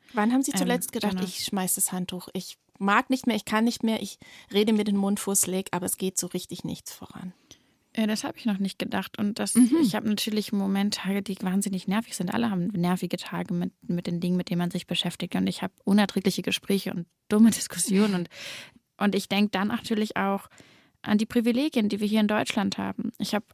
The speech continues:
Speaker 2: heute beim Mittagessen Aktivistin, Klimaaktivistin aus Kambodscha getroffen. Die arbeiten in einer Autokratie. Die haben scherzhaft gesagt, sie können uns sofort tausend Wege zeigen, wie man einen Protest verboten bekommt. Die müssen für jeden Schritt, den sie auf der Straße gehen, hart kämpfen und die machen es trotzdem. Und dann wüsste ich jetzt nicht, was um alles in der Welt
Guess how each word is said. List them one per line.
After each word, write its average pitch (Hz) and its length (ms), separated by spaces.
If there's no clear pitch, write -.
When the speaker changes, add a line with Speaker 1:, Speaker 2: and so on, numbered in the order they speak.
Speaker 2:
heute 208 220
beim 196 200
Mittagessen 202 880
Aktivistin, 202 540
Klimaaktivistin 214 640
aus 214 120
Kambodscha 214 520
getroffen. 185 540
Die 101 240
arbeiten - 440
in 196 200
einer 196 300
Autokratie. 208 880
Die 202 220
haben 214 240
scherzhaft 220 400
gesagt, 202 320
sie 220 80
können 208 180
uns 202 160
sofort 220 320
tausend 208 320
Wege 208 220
zeigen, 196 340
wie 202 120
man 202 160
einen 202 100
Protest - 640
verboten 214 420
bekommt. 190 460
Die 214 80
müssen 220 320
für 214 140
jeden 220 260
Schritt, - 260
den 214 140
sie 202 80
auf 202 80
der 208 120
Straße 190 360
gehen, 196 280
hart 208 220
kämpfen 196 400
und 202 140
die 196 40
machen 196 200
es - 140
trotzdem. - 480
Und 190 120
dann 190 220
wüsste 202 260
ich 185 60
jetzt - 220
nicht, 196 240
was 202 180
um 202 80
alles 208 300
in 196 60
der 190 140
Welt 196 340